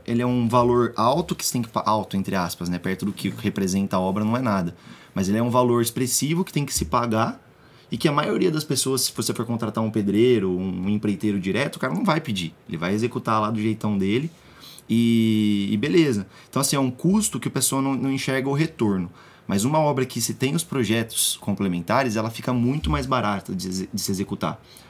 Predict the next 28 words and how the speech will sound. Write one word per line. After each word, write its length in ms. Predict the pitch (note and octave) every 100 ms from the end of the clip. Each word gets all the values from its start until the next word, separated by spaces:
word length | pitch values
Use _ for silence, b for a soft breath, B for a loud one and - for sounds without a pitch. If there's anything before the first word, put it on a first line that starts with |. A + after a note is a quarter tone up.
| B
Porque 120 | -
você 160 | G2+
consegue 380 | - A2 G#2+ G2+
fazer 220 | G#2+ G#2
uma 160 | A2 G#2+
gestão 320 | G#2+ - A#2
melhor 320 | A#2 G#2 G2+
do, 140 | G2 G2
dos 260 | F#2+ G2
materiais, 760 | G2 F#2+ G2 F#2+ G#2 G#2+ A2 - B B B - - - -
você 60 | G#2+
consegue 260 | G#2+ A2+
fazer 160 | F2+ G2+
uma 100 | G2+
gestão 260 | G2+ - A2+
melhor 240 | G#2 G2
da 160 | F#2+ B2
execução, 680 | A#2 A2+ - - G2+ G#2+ G#2+ B B
então 160 | G#2+
evita 260 | G2 F#2 F#2
retrabalho, 580 | G2 G#2 A2 G#2+ - G2+
evita 260 | E2+ F#2
patologia. 760 | - G2 G#2+ G2+ G2+ G2 G#2 G2 B B B
Patologia 520 | - - G2+ G2 G#2
é 320 | A2+ A2+ G#2 F2+
problemas 520 | - B2 G#2+ G2+ F#2
pós-obra, 640 | - G2+ F#2 F2 D#2+ -
tá? 240 | - F#2